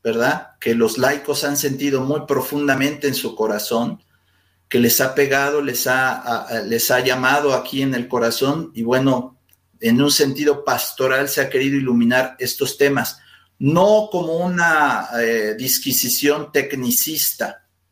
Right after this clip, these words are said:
no, sino como un, un aspecto pastoral. O sea, nos ha tocado ser párrocos durante diversos años, casi veinte a un servidor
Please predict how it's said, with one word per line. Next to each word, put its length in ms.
no, 480
sino 340
como 300
un, 400
un 160
aspecto 520
pastoral. 600
O 80
sea, 160
nos 180
ha 140
tocado 320
ser 300
párrocos 560
durante 560
diversos 500
años, 360
casi 280
veinte 320
a 60
un 80
servidor 540